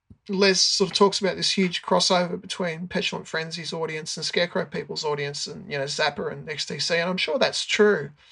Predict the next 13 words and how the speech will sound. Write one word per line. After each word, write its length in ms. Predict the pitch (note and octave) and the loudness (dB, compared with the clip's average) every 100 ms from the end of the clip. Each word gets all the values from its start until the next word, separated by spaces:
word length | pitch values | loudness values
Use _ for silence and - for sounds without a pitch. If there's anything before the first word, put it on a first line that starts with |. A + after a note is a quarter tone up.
| - - - - | -20 -20 -16 2
But 320 | G3 F#3+ - _ _ _ _ | 6 6 4 _ _ _ _
I 120 | - B3+ | 4 6
can 160 | A3 | 2
imagine 720 | F#3 F3 G3+ F3+ E3 D3+ D#3 - _ _ _ _ | 2 2 2 0 -4 -10 -16 -20 _ _ _ _
some, 320 | - - - - | 0 2 2 0
you 80 | |
know, 140 | F3+ D3+ | -2 0
people 460 | D3+ F3+ G3 F3 | 0 0 2 -2
who 300 | F3 F3+ D#3+ E3 | 0 -2 -4 4
love 220 | E3 F3 | 6 6
X 220 | D#3+ - | 0 -4
T 160 | F3 E3+ | -4 -2
C 480 | - F#3 D#3 D#3+ | 2 2 2 -2